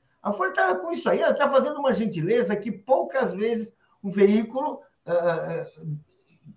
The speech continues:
presta, a não ser que tenha alguma vantagem atrás, alguma vantagem, algum ganho, porque, vamos dizer assim, a Damares tá claramente, é, é, é, fez uma denúncia mentirosa e falsa,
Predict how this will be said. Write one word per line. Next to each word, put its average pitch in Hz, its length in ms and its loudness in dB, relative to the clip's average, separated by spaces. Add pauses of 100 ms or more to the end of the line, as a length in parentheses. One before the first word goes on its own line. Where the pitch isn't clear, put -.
presta, 240 480 6
a 269 120 4
não 277 120 0
ser 285 200 -4
que - 140 -10
tenha 285 160 -2
alguma 269 300 6
vantagem 247 840 4 (160)
atrás, 196 680 0 (260)
alguma 196 300 2
vantagem, 220 600 4
algum 214 320 4
ganho, 226 640 4 (260)
porque, 240 280 -6
vamos 277 160 -4
dizer 269 100 4
assim, 190 260 -2 (220)
a 302 80 2
Damares 269 580 6 (300)
tá - 140 4
claramente, 226 1080 2 (160)
é, 208 100 -2
é, 214 40 2
é, 190 1300 -2
fez 240 140 -6
uma 233 140 -2
denúncia 220 520 -2
mentirosa 208 680 0
e - 100 -6
falsa, 185 420 2